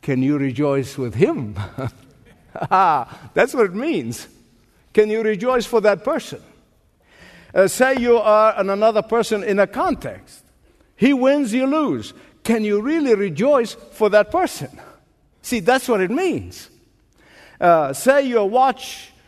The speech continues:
how God has blessed someone and you're struggling. Can you say, "Oh God, thank you for blessing my friend"?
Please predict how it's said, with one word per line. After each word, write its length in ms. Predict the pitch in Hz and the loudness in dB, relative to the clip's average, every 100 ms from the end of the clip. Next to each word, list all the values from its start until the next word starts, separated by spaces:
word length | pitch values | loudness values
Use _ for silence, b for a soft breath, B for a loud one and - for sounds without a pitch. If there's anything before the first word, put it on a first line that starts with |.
| b | b
how 300 | - 226 226 | -2 4 4
God 360 | 202 226 247 247 | 4 4 4 4
has 140 | 208 | 0
blessed 460 | 156 202 262 - - | -2 0 0 -2 -12
someone 600 | - 220 196 175 151 110 - b b b | -2 -2 0 -2 -2 -6 -12 b b b
and 140 | 180 | 0
you're 140 | 233 208 | 2 2
struggling. 760 | - - 254 202 180 110 87 - b b b - | 0 0 0 2 -2 -4 -10 -20 b b b 0
Can 180 | 220 | 2
you 100 | 220 | 2
say, 220 | 196 202 185 | -2 0 2
"Oh 380 | 185 196 175 | 4 2 0
God, 360 | 151 160 139 131 | 0 0 0 -2
thank 380 | - 165 160 160 | 0 0 0 -4
you 100 | 120 | -8
for 200 | - 123 | -6 -8
blessing 420 | 107 139 135 120 | -4 -4 -4 -10
my 140 | 107 | -10
friend"? 420 | 107 143 104 101 | -10 -10 -8 -12